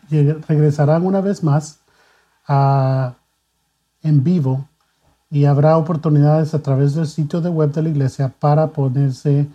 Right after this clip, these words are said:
en lista para estar en vivo en los servicios. Y habrán dos oportunidades durante la semana.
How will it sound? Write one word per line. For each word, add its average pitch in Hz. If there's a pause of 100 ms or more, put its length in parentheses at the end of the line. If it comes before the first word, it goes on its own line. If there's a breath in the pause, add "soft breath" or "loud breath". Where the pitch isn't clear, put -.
(400 soft breath)
en 143
lista 165
para 139
estar 139
en 139
vivo 139
en 135
los 131
servicios. 139 (540)
Y 143
habrán 139
dos 151
oportunidades 135 (200)
durante 123
la 127
semana. 123